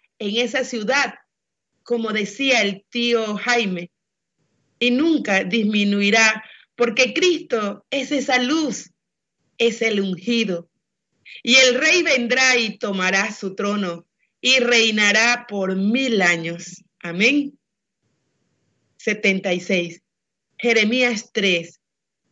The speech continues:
del doce al dieciocho inclusive, leámoslo. Jeremías, el capítulo dieciocho, me parece, ¿sí? No, el capítulo doce, perdónenme. El capítulo doce de Jeremías, principemos con el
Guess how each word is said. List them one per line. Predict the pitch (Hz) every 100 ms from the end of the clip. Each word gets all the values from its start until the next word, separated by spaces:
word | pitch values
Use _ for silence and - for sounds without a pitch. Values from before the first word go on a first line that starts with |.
| -
del | 240 233 220
doce | 262 269 269
al | 247 220
dieciocho | 214 214 220 226 - 196 180
inclusive, | 185 180 190 185 214 180 170 -
leámoslo. | 190 214 220 175 170 165 _ _ _ _ _ -
Jeremías, | 254 254 247 285 220 208
el | 208
capítulo | 196 190 247 285 269
dieciocho, | 247 214 214 208 - 185 175 _ _ -
me | 185 185
parece, | 180 190 185 190
¿sí? | 180 233 226 - _ _ - _ _
No, | 202 190 190 185 180 - - -
el | 214 190
capítulo | 202 196 214 226 190 175
doce, | 196 196 - 170 -
perdónenme. | 208 196 170 165 170 165 _ - -
El | 233
capítulo | 226 262 349 349 320 240
doce | 190 233 247 226
de | 190 185
Jeremías, | 190 180 208 240 170 170 - _ -
principemos | 214 214 220 - 226 226 233
con | - 202 190
el | 185 175